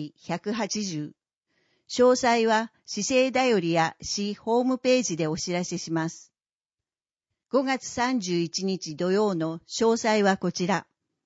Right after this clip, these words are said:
キューアールコードが掲載されています。生ゴミ処理機購入補助金。補助金額。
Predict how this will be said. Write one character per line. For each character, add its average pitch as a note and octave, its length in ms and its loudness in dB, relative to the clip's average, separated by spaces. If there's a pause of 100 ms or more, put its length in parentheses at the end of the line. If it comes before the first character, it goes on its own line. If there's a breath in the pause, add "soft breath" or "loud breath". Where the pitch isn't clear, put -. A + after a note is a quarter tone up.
(400)
キ C4 140 0
ュ C#4+ 100 4
ー C#4 100 6
ア - 20 4
ー C4+ 60 2
ル C4 80 -2
コ C4+ 200 2
ー B3+ 40 2
ド G3 100 0
が E3 140 0
掲 F#3 240 -2
載 F3 240 -4
さ E3+ 140 -2
れ E3 100 -2
て E3+ 140 -4
い E3 100 0
ま D#3+ 180 0
す。 - 280 -14 (1500)
生 G#3 300 4
ゴ B3+ 160 4
ミ B3+ 140 4
処 B3 120 4
理 A#3 140 0
機 E3+ 300 -4 (120)
購 B3+ 220 8
入 A#3+ 300 6
補 G3+ 140 2
助 G#3+ 140 6
金。 F#3+ 360 2 (1080)
補 G3+ 160 -2
助 C#4 160 0
金 C4+ 280 -2
額。 E3 400 -4